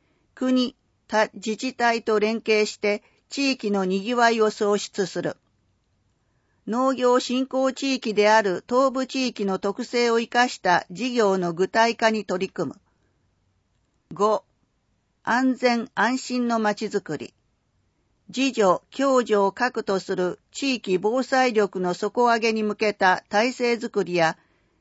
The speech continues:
住民による地区防災計画の策定支援に取り組む。老朽化の進む自治会館の建設助成制度の見直しに向けて検討を進める。防犯カメラについて、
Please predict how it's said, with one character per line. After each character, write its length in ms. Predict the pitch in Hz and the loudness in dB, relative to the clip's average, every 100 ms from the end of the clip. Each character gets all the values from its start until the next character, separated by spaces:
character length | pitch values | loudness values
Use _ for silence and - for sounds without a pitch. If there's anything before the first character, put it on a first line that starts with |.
| - | -14
住 260 | - 254 262 | -4 -2 0
民 280 | 262 254 247 | 0 0 0
に 100 | 233 | 0
よ 160 | 226 | 2
る 240 | 214 208 - _ _ | 2 0 -2 _ _
地 160 | - 269 | -8 -2
区 160 | 220 | 0
防 220 | 202 233 262 | 2 2 2
災 280 | 254 254 | 2 0
計 220 | 247 262 247 | 2 0 2
画 300 | 208 - 190 | 0 0 -2
の 140 | 180 | -2
策 340 | - 196 247 | -2 -4 -4
定 260 | 247 254 247 | 0 2 2
支 160 | - 247 | 0 -4
援 240 | 214 180 | -2 0
に 140 | 165 | -2
取 220 | - 185 196 | -2 -4 -2
り 60 | |
組 180 | - 147 | -4 -4
む。 120 | - _ _ _ _ _ _ _ _ _ _ _ _ _ _ _ | -6 _ _ _ _ _ _ _ _ _ _ _ _ _ _ _
老 280 | 185 247 277 | 2 4 2
朽 300 | 269 262 262 | 0 -2 0
化 160 | 240 240 | 0 0
の 120 | 226 | 0
進 380 | 226 214 220 214 | -4 -4 -2 0
む 180 | 208 - | -2 -4
自 160 | 185 214 | -8 -8
治 140 | 262 | -4
会 240 | 262 262 - | 0 0 2
館 260 | 196 196 | 2 2
の 200 | 190 180 | 0 -2
建 260 | - 254 262 | -2 -2 0
設 280 | 247 247 226 | -2 0 0
助 180 | 214 214 | 0 0
成 280 | 262 254 | 2 2
制 300 | 254 262 247 | 2 2 2
度 140 | 214 190 | 2 0
の 120 | 180 | 0
見 140 | 190 | 0
直 240 | 214 226 226 | 2 2 0
し 160 | - | -2
に 100 | 208 | -4
向 120 | 202 196 | -4 -2
け 180 | 202 | -2
て 300 | 196 190 175 - | 0 0 0 -4
検 280 | 226 240 - | -4 -4 0
討 260 | 220 208 | 0 2
を 80 | 202 | 0
進 320 | - 170 175 | -2 -6 -4
め 140 | 165 151 | -2 -4
る。 160 | - _ _ _ _ _ _ _ _ _ _ - | -8 _ _ _ _ _ _ _ _ _ _ -2
防 240 | 233 269 | 2 2
犯 240 | 269 262 254 | 2 0 2
カ 160 | 262 | 2
メ 140 | 247 220 | 2 2
ラ 100 | 202 | 2
に 140 | 202 | 0
つ 120 | 226 | -2
い 140 | 214 - | -2 -2
て、 300 | 170 156 | -4 -4